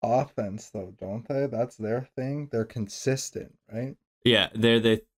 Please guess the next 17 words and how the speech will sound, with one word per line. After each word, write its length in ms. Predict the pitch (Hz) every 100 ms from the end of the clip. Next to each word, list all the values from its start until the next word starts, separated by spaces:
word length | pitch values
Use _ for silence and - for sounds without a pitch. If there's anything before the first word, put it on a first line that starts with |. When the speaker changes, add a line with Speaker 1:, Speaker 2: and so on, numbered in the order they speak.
| -
Speaker 2:
well, 320 | 123 123 98 98
actually, 560 | 147 139 95 90 87 - _ _ -
they 280 | 117 117
are 340 | 113 110 107 104
the, 220 | 101 98
uh, 220 | 92 90
hold 200 | - 95
up, 120 | 82 71
I 220 | 92 85 _
was 140 | 90 92
clicking 320 | - 92 78
it. 160 | 78 -
They 140 | 110
are, 380 | 117 135 113 -
um, 300 | 104 92 95
really 240 | 104 95
good, 400 | 90 92 90 92